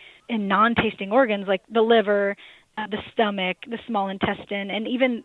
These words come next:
they found those receptors in the lung and the brain. So bitter taste,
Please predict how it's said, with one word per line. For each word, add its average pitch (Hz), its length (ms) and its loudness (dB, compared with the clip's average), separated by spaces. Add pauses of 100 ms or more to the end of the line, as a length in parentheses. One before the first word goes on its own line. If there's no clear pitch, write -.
they 214 200 -2
found 208 240 -2
those 196 160 -4
receptors 190 500 -6
in 214 100 -8
the 190 80 -6
lung 185 360 -6
and 196 120 -6
the 180 60 -8
brain. 247 440 -4 (140)
So 214 120 4 (320)
bitter 233 320 4
taste, - 500 -6